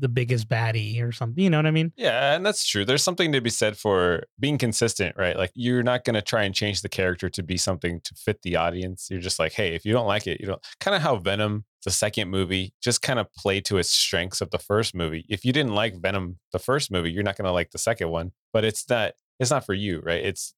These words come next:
Speaker 2: they're, they're telling it to the audience that likes this character, who loved him from the first, the first movie. So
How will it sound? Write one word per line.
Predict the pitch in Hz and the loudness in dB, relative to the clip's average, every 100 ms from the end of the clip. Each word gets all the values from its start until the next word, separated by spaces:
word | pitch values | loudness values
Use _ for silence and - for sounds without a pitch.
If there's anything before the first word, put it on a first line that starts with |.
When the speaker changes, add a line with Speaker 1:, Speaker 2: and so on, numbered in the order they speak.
| - | -6
Speaker 2:
they're, | 98 110 | -4 0
they're | 120 | 0
telling | 120 139 139 | 0 0 2
it | 131 | 2
to | - | 0
the | 104 | 2
audience | 101 101 95 | 2 2 -2
that | - 85 | -2 0
likes | 85 95 101 | 2 0 -2
this | - 95 | -8 -10
character, | - 92 90 - 87 82 _ | -4 -2 -2 -4 -6 -6 _
who | - 101 | -6 -4
loved | 92 101 104 | 0 0 2
him | 104 95 | 0 0
from | 98 92 | -2 -4
the | |
first, | - 98 98 - _ _ - | -2 0 0 -4 _ _ -10
the | |
first | - 110 107 | -2 0 0
movie. | 87 82 82 | -2 -4 -2
So | - 87 82 | 0 0 -2